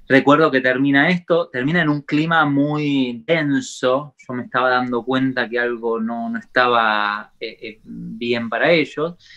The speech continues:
Y al otro día, un comunicado de uno de los, eh, teólogos más importantes de un seminario ahí de Bogotá que había estado presente, hizo todo un descargo diciendo de que yo no estaba de acuerdo con el castigo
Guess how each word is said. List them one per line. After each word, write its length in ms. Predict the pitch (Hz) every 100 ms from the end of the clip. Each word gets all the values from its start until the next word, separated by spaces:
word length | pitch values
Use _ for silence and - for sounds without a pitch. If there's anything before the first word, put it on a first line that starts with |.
| - - _
Y 180 | 147 135
al 200 | 131 135
otro 300 | 185 190 196
día, 460 | 208 190 185 196 -
un 220 | 151 165
comunicado 840 | 160 165 147 143 139 190 175 160 135
de 120 | 131
uno 440 | 143 160 170 170
de 240 | 135 135 135
los, 500 | 139 151 160 - _
eh, 540 | 131 123 117 117 117 _
teólogos 520 | 147 165 151 131 120
más 320 | 131 160 156
importantes 960 | 143 127 120 - 139 139 135 127 120 113
de 60 |
un 100 | 123
seminario 680 | 131 131 117 117 131 131 117
ahí 240 | 113 123 120
de 100 | 113
Bogotá 440 | 117 131 135 156
que 80 | 107
había 180 | 107 117
estado 300 | - 127 127
presente, 840 | 147 151 - 160 160 - 180 208 _ - _ -
hizo 280 | 143 160 151
todo 140 | 156
un 100 | 156
descargo 840 | 131 - - 175 139 131 135 135 -
diciendo 520 | 117 107 131 131 131
de 140 | 127
que 460 | - 123 127 131 127
yo 520 | 127 - 139 143 143 -
no 680 | 127 127 131 139 143 151 156
estaba 440 | 117 - - 147
de 100 | 131
acuerdo 800 | 123 - 156 160 160 156 170 170
con 340 | - 127 135 135
el 80 | 123
castigo 520 | 117 _ 165 156